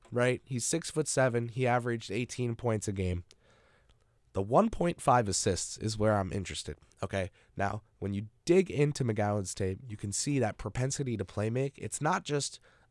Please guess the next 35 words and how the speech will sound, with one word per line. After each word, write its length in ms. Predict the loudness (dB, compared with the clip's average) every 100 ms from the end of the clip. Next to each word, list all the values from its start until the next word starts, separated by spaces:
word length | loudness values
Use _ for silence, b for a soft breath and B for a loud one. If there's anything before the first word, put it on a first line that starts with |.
| _ 2
out 180 | 4 6
of 60 | 2
the 80 |
system. 520 | -2 -2 -4 -6 -10 -4
It's, 180 | -4 -2
it's, 180 | -2 0
it's 160 | 0
up 120 | 2 6
there. 240 | 4 4
It's 100 | -4
between 320 | -6 -4 -2 -2
the 120 | 0
ears 200 | 0 -2
for 100 | -4
him. 120 | -4
He 80 | 0
wants 280 | 2 2 0
to 60 | 0
find 240 | 2 2
his 120 | 0
teammates. 420 | 0 2 2 0 b b b 0
At 160 | 2
six-foot-seven, 800 | 2 0 0 0 4 4 4 2 b b
when 120 | 0 2
you're 160 | 4
that 220 | 4 4
kind 220 | 6 6 6
of 60 |
athlete, 440 | 4 2 0 -4 -4
if 120 | -2
you 120 | 0
can 280 | 2 2 0 -6 _ _
harness 540 | 6 8 8 4 -2 -10 _
that 200 | -2 -2
playmaking, 600 | 0 2 2 0 -2 -6